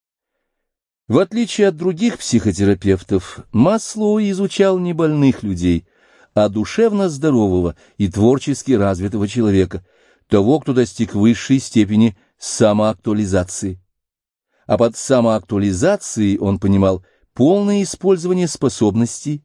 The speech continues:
талантов, возможностей и тому подобного. Маслоу писал:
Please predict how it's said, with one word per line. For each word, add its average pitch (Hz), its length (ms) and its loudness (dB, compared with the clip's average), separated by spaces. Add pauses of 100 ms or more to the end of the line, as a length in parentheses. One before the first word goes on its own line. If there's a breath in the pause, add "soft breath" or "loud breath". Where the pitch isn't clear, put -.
(100)
талантов, 101 760 -2
возможностей 101 760 -2 (260 soft breath)
и 98 100 -6
тому 101 160 2
подобного. 95 460 -2 (840)
Маслоу 113 480 0
писал: 98 380 -4